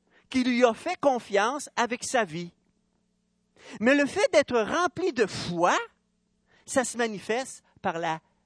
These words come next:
fidélité. Et dit aux saints, aux chrétiens, mais aux fidèles, ceux qui sont pleins de foi,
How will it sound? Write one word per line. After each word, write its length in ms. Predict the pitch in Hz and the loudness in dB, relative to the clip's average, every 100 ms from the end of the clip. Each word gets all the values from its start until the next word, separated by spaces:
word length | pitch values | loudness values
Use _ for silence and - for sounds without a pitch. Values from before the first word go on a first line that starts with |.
| _ | _
fidélité. 1080 | - - - 220 185 180 143 - 127 110 - _ _ _ _ _ _ _ _ _ _ _ _ _ _ _ _ _ _ _ _ _ _ - | -16 -14 -12 -4 0 0 -4 -12 -10 -10 -12 _ _ _ _ _ _ _ _ _ _ _ _ _ _ _ _ _ _ _ _ _ _ -6
Et 120 | 156 | -6
dit 320 | 123 127 143 - - | -4 -6 -6 -8 -6
aux 220 | 151 139 | -4 -4
saints, 280 | - - 285 523 - _ _ _ _ _ - | -4 -4 -4 -6 -12 _ _ _ _ _ -16
aux 100 | 110 | -14
chrétiens, 440 | - - - 302 453 _ _ _ _ _ _ _ _ - | -12 -12 -12 -14 -14 _ _ _ _ _ _ _ _ -10
mais 180 | 139 135 | -6 -6
aux 120 | 120 | -8
fidèles, 840 | - - - 180 147 135 98 98 _ _ _ _ _ _ | -12 -14 -12 -6 -6 -6 -12 -20 _ _ _ _ _ _
ceux 200 | - - | -10 -8
qui 140 | - | -8
sont 200 | - 190 - | -8 -8 -8
pleins 240 | - 247 240 | -10 -8 -8
de 140 | 135 | -10
foi, 400 | - - 110 | -14 -16 -16